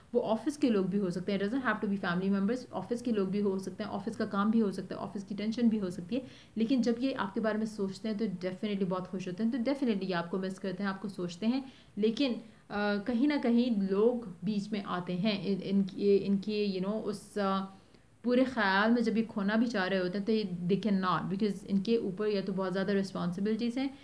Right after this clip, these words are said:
या फिर लोगों की बातों का pressure, opinions का प्रेशर बहुत ज़्यादा ये लेते हैं। लेकिन yes, answer है yes, they do miss you।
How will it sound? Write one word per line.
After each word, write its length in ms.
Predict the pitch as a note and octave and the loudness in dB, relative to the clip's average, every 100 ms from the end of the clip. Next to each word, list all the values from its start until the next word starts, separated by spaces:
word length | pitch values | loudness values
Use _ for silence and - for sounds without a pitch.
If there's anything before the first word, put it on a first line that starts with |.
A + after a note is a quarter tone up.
| - - | -20 -6
या 140 | F#3+ G#3+ | -2 0
फिर 260 | C4+ A#3+ | 4 4
लोगों 280 | F#3+ F#3 G#3+ | 4 0 0
की 140 | G#3+ G#3 | 0 0
बातों 360 | F3 E3+ G3+ | 0 -2 -2
का 100 | A3+ | -2
pressure, 520 | A3 E3+ E3+ A#3+ D#4 - | 0 -2 -2 -2 -2 -2
opinions 500 | F#3+ G#3 G#3 C4 C4+ | -2 2 4 4 2
का 100 | C4+ | 0
प्रेशर 380 | F#3+ F#3+ - C4 | 0 -2 -2 -2
बहुत 320 | F3+ E3 F#3+ | -2 -4 -2
ज़्यादा 240 | F#3 F#3+ | 0 2
ये 120 | G3+ | 2
लेते 220 | G3 F#3+ G#3 | 2 0 2
हैं। 260 | B3 C4 - - - G3+ | 0 0 -8 -20 -8 0
लेकिन 460 | A3 B3+ B3 A3 - | 2 2 0 0 -2
yes, 420 | F3+ E3 D#3+ - - - | -2 -2 -2 -12 -20 -6
answer 380 | G3+ A3 C4 C4 | -4 0 0 2
है 360 | G#3+ G3+ A3+ - | 2 0 -2 -8
yes, 300 | E3+ F3 - | -8 -8 -2
they 220 | F#3+ F#3+ | 2 4
do 80 | F#3+ | 2
miss 380 | F3+ E3 - | 0 -2 -6
you। 100 | - | -8